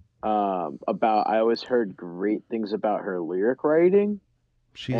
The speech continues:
Speaker 2: very good
Speaker 1: And
Speaker 2: writer. <laughs>
Speaker 1: and I really thought that would be cool. And I think I might have given it, like, a shot, and I maybe heard a song or two, and just,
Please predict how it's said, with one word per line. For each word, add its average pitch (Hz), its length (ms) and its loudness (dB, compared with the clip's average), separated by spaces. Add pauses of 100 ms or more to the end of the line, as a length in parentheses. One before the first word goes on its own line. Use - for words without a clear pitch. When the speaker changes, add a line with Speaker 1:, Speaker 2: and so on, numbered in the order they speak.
(100)
Speaker 2:
very 107 340 2
good 101 120 0
Speaker 1:
And 92 80 -2
Speaker 2:
writer. 95 440 -8 (300)
<laughs> - 320 -20
Speaker 1:
and 117 200 0
I 110 600 2 (200)
really 110 640 -2
thought 107 220 -2
that - 100 -2
would 98 120 -6
be 101 140 -6
cool. 120 460 2
And 101 100 -2
I 110 100 -2
think - 200 -2
I - 60 -4
might 113 220 0
have 95 100 -2
given 104 200 -2
it, - 80 -8
like, - 160 -4
a 104 80 -4
shot, - 560 0
and 95 80 -8
I 95 80 -4
maybe 98 260 -2
heard 98 180 -2
a 90 60 -8
song 95 380 -6
or 95 100 -4
two, 92 460 -4
and 90 160 -12
just, - 280 -12